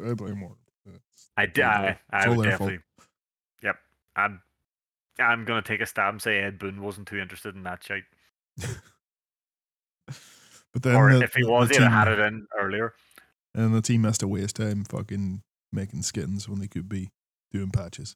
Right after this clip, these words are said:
Speaker 2: Yep. Yep. Um, now I know there was a wee patch for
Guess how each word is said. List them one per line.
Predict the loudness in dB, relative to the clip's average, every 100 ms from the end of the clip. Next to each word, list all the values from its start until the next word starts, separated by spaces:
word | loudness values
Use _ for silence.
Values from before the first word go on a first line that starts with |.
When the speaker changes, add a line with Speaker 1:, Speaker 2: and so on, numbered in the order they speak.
| -8
Speaker 2:
Yep. | -10 -10 _ _ _ _ _ _ _ _ _
Yep. | -10 -10 -10 _ _ _ _ _ -12 -10
Um, | -10 -12 -16 -20 _ _
now | -2
I | 0
know | 2
there | 0
was | -2 -2
a | -4
wee | -4
patch | -2 -2 -2 -8
for | -14 -14